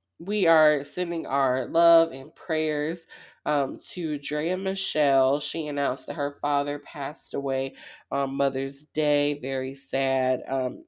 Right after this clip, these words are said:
you know, definitely impacting her. So we will be keeping her in our prayers.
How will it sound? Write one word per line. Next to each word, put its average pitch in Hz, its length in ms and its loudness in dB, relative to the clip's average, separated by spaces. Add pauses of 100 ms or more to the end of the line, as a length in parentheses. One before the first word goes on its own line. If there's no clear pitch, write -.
you 131 160 -14
know, 127 160 -4
definitely 127 480 -6
impacting 131 640 -10
her. 131 340 -4
So - 140 -20
we 139 140 -14
will 127 120 -12
be 127 120 -20
keeping - 420 -16
her 123 280 -8
in - 220 -20
our 127 200 -14
prayers. 165 760 -8